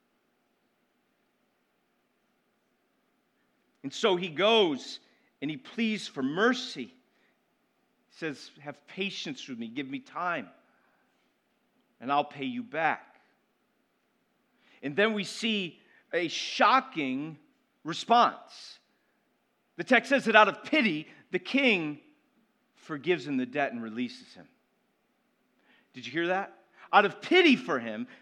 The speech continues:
the king releases the debt. Payment didn't have to be made. Sort of. Not really.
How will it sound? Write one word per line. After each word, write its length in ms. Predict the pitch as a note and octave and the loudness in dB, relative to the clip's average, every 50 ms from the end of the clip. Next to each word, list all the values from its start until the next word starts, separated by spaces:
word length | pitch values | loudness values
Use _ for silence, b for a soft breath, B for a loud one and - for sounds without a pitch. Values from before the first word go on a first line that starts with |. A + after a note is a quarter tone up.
| B | B
the 80 | B F3+ | B -8
king 260 | - - B3 A3+ A3 | -2 0 0 0 2
releases 540 | F#3+ F3+ F3 F#3+ C4 C4 B3 B3 F#3 E3 B2+ | 2 0 2 4 4 4 4 2 -2 -10 -12
the 80 | D#3 D#3 | -12 -4
debt. 480 | C#3 G3+ F#3+ C#3 - - - - - b b b b b | 2 4 4 4 4 2 -8 -20 -20 b b b b b
Payment 420 | b - A#3 C#4 C#4 C#4 C4 C4 B3 - - - _ _ - | b 2 4 4 6 4 4 2 -2 -6 -18 -20 _ _ -10
didn't 280 | C3+ D3+ A#3+ B3 A3+ G#3+ | -2 0 0 0 0 0
have 260 | F#3 A3 A3+ G#3+ A3 | 4 6 6 6 4
to 80 | - G#3+ | 2 -6
be 140 | E3+ F#3+ G3+ | -4 -2 0
made. 500 | G3+ G#3 A#3 A#3+ A3 E3+ B2 F#2+ F2 - - - _ _ _ _ _ _ _ _ _ _ _ _ _ _ _ _ _ _ | 2 4 4 4 4 2 0 -4 -10 -18 -20 -20 _ _ _ _ _ _ _ _ _ _ _ _ _ _ _ _ _ _
Sort 540 | - - - - - C#4 B3+ A#3+ A3 F#3 C#3 | -20 -18 -14 -8 0 4 6 6 6 6 4
of. 180 | A2 G2 E2+ - - - | 0 -6 -8 -12 -18 -6
Not 280 | D3+ F3 G#3+ G3+ G3+ G#3 | 2 4 4 4 4 2
really. 360 | G#3+ A#3+ A#3 F3 B2 G#2 F#2 | 2 2 2 2 0 -6 -12